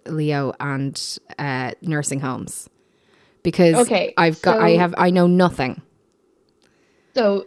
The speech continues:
Speaker 2: there is a whistleblower who used to work for the H S E who released documents, um, that he had from when he worked there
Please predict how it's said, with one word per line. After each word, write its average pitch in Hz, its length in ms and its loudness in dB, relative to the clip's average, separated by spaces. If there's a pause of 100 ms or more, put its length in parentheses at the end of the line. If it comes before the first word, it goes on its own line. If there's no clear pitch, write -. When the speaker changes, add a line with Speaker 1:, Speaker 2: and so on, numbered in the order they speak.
Speaker 2:
there 214 200 0
is 202 440 -2 (100)
a 208 360 2
whistleblower 277 680 -4
who 269 80 -4
used 233 300 -4
to 254 80 -6
work 190 340 -2 (520)
for 196 540 4
the 190 1080 -2
H 247 120 -2
S 262 160 -2
E 202 320 -2 (160)
who 196 580 -2
released 220 580 -2 (360)
documents, 254 680 -2 (680)
um, 190 520 -2
that 196 220 0
he 226 220 -2
had 196 440 0
from 202 140 -2
when 185 140 -2
he 190 100 -2
worked 185 300 -2
there 190 280 2